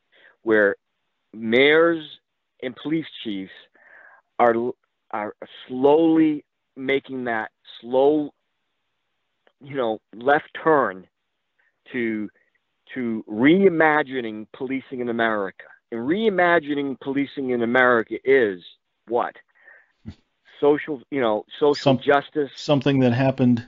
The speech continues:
Speaker 1: And
Speaker 2: many, many times over hi-, over history, and, um, you know, we've,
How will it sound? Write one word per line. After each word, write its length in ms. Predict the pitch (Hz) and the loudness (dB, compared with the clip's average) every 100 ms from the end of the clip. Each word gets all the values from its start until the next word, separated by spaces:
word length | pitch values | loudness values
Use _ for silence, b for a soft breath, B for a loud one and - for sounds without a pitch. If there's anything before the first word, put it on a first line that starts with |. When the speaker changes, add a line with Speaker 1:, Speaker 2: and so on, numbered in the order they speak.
| - | 0
Speaker 1:
And 80 | 131 | 2
Speaker 2:
many, 200 | 143 139 | 4 4
many 280 | 135 135 | 4 2
times 460 | 120 143 139 135 120 | 2 2 2 2 0
over 240 | 117 120 | 0 0
hi-, 200 | 120 131 - | 0 -2 -2
over 480 | 123 120 117 117 - _ _ _ - | -4 -2 -4 -4 -10 _ _ _ 0
history, 560 | 139 - 123 113 113 | 0 2 2 4 2
and, 240 | 113 110 110 | 2 2 0
um, 340 | 110 110 113 - b b b b b - | 0 -2 -4 -8 b b b b b -6
you 80 | |
know, 140 | 113 113 | -2 0
we've, 220 | 113 110 | -2 -4